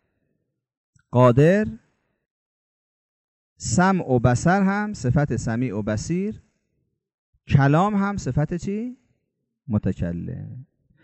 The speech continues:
پس اون شد اسمهاش، اینم شد چی؟ صفتهاش. این هفت اسم که صفت امهات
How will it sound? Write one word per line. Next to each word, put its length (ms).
پس 220
اون 120
شد 240
اسمهاش، 580
اینم 220
شد 160
چی؟ 380
صفتهاش. 840
این 140
هفت 500
اسم 460
که 560
صفت 440
امهات 480